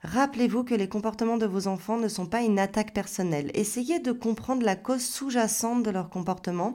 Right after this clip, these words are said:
Parfois, un moment de calme et une discussion peuvent résoudre beaucoup, beaucoup de tensions. Marie veut savoir, y a-t-il des activités spécifiques qui peuvent aider à renforcer le lien familial tout en permettant à chacun de se détendre ?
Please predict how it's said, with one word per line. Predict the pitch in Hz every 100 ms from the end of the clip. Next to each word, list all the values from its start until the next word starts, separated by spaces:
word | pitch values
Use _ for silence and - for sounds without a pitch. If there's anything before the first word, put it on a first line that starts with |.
| -
Parfois, | 220 214 381
un | 330
moment | 226 214
de | 190
calme | 196 190 208 226
et |
une | 185
discussion | 170 180 - 170 220
peuvent | 214 170
résoudre | 165 165 190 214 185
beaucoup, | 156 143 208 214 220
beaucoup | 190 190 185
de | 190
tensions. | - 165 - - - _ _ -
Marie | 190 233 302 349
veut | 277
savoir, | 277 220 254
y | 285
a-t-il | 214 269 262
des | 220
activités | 208 208 208 208 285
spécifiques | - 285 285 254 240 - 269 -
qui | 214
peuvent | 214 226 254 220 -
aider | 240 240 214 247
à | 226
renforcer | 202 196 185 - 240
le | 208
lien | 190 214
familial | 214 196 185 175 208 226
tout | 214 214
en | 196
permettant | 190 214 208 208 233
à | 220
chacun | 190 185 226
de | 208
se | -
détendre ? | 240 190 190 160 131 123 113